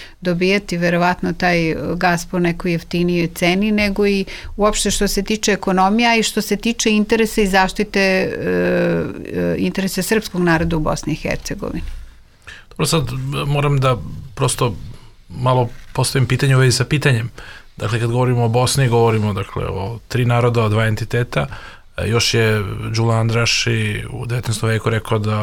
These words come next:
Speaker 2: Bosna ne može biti država zato što ima tri duše.
Speaker 1: Mhm.
Speaker 2: Tako da, ako mislite na centralne vlasti Bosne i Hercegovine, nažalost, jedna od posledica, e,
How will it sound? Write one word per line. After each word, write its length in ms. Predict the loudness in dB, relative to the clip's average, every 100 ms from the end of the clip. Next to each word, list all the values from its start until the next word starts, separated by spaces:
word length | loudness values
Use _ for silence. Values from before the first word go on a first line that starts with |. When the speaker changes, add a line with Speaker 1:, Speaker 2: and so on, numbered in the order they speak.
| -2 -4
Speaker 2:
Bosna 340 | -6 -6 -2 0
ne 100 | 0
može 220 | 0 0
biti 400 | -2 -4 -6 -4
država 400 | -4 -2 0 0
zato 140 | 0
što 160 | -2 -2
ima 120 | -2
tri 220 | -2 -4
duše. 400 | -6 -6 -6 -6 -10 -14 -20 -12 -4
Speaker 1:
Mhm. 200 | -2 -2 -6 -10 -14
Speaker 2:
Tako 300 | -6 -4 -2
da, 300 | 0 0 2
ako 180 | 0 0
mislite 340 | 0 0 0 0
na 80 |
centralne 360 | 0 2 2 4
vlasti 360 | 4 2 0 -4
Bosne 320 | -2 -2 -4
i 40 |
Hercegovine, 720 | -4 -6 -2 0 2 2 0 -2
nažalost, 580 | -4 -2 0 -2 -2 -2
jedna 160 | 0
od 80 | 0
posledica, 680 | 0 0 2 2 0 -2 -6 -10 -16 -20 -20
e, 40 | _